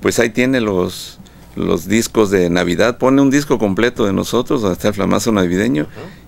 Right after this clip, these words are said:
Speaker 1: y dos discos más con varios artistas. Pero, pues, hasta la fecha hemos tenido buenos logros, y, y bueno, ahora van a tener más popurrís de nosotros, Sony B M G, porque parece ser que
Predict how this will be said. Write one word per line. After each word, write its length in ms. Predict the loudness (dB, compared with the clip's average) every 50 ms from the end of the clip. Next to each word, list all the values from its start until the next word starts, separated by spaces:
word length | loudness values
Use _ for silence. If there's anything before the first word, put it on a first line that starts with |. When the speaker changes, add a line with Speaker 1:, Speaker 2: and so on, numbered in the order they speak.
| -12 -4 0
Speaker 1:
y 100 | 2 4
dos 160 | 4 4 4
discos 320 | 2 0 2 2 4 4
más 320 | 4 4 4 2 0 -2 -4
con 240 | -4 -2 0 2
varios 320 | 2 2 2 2 2 2 0
artistas. 520 | 0 0 0 -2 -2 -2 -2 -4 -4 -4 -6 -12 -16 -18 -20 -20 -20 -20 -20 -20 -20 -20 -2
Pero, 680 | 2 2 4 4 4 4 4 4 4 2 2 0 -2 -4 -8 -14 -20 -6 -2
pues, 140 | 0 0 0
hasta 200 | 2 2 2 4
la 120 | 2 2
fecha 380 | 2 0 -2 0 0 -2 -2 0
hemos 220 | 0 0 -2 -2
tenido 260 | -2 -2 0 0 0
buenos 280 | 0 0 0 0 0 0
logros, 480 | 0 2 2 2 0 -2 -6 -8 -12 -20 -20 -20 -20 -20 -20 -20 -20 -20 -18 -8
y, 480 | -4 -2 0 2 2 2 2 2 2 2 2
y 40 |
bueno, 240 | 2 4 4 4 4
ahora 140 | 4 4 4
van 120 | 4 2
a 80 | 2 2
tener 240 | 2 2 2 2 2
más 200 | 2 0 0 0
popurrís 400 | -2 -2 -2 0 0 0 2 2
de 80 | 0
nosotros, 720 | 0 0 0 0 -2 0 0 0 0 0 -2 -6 -10 -10 -10 -10 -10 -10 -12 -12 -12 -12 -14 -14 -16 -20 -20 -14 -10
Sony 240 | -2 2 2 4 4 4 4
B 60 | 4
M 200 | 4 2 0 0
G, 160 | 0 -2 -2
porque 340 | 0 -2 -2 -2 -2 -2 0
parece 280 | 2 2 4 4 2
ser 220 | 2 2 0 0 0
que 280 | 0 -2 -2 0 -2